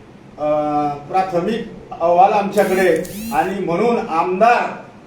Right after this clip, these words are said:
हायवेवरती एकही शब्द बोलत नाही. का बोलत नाही? त्यांनी चुप्पी का साधली? आम्ही त्यांना वारंवार वेगवेगळ्या, अ, माध्यमातून प्रश्न विचारतोय,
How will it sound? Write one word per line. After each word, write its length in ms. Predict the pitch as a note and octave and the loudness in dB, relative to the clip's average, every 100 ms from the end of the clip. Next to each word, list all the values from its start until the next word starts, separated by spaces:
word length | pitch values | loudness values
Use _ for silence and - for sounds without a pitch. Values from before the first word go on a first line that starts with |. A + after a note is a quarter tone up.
| - B2+ | -18 -2
हायवेवरती 760 | E3+ F3 G3 G3 G3 A3 G3 | 0 2 2 2 0 -6 -6
एकही 340 | G3 G3+ G#3 - | -6 0 0 0
शब्द 400 | - D#3+ D3+ F#3 | -2 -4 -2 -2
बोलत 420 | F#3+ E3+ F3+ F#3 F3+ | -2 -2 -2 -2 -4
नाही. 140 | F3+ | -6
का 280 | F3+ G#3+ B3+ | -2 2 4
बोलत 300 | B3+ B3+ B3+ | 4 4 2
नाही? 220 | B3 G#3 | -2 -4
त्यांनी 220 | F#3+ G#3 | -6 -6
चुप्पी 280 | G#3 G#3 A#3 | -6 -10 -2
का 180 | B3 A#3 | 2 2
साधली? 360 | G#3 G3+ G#3 | 2 0 -2
आम्ही 220 | F3 F#3 F#3+ | -2 -4 -4
त्यांना 180 | G3+ | -2
वारंवार 500 | G3 F#3 G3+ A3 A#3 | 2 2 4 4 4
वेगवेगळ्या, 520 | A3+ G#3+ G#3+ G#3+ - F#3+ | 4 4 2 0 -4 -6
अ, 40 | F#3 | -2
माध्यमातून 420 | G3 F3+ F3 F#3+ | -2 -2 -6 -6
प्रश्न 300 | G3 F#3 F3+ | -8 -8 -8
विचारतोय, 500 | F3 F3 E3+ E3+ D#3+ | -6 -4 -4 -2 -4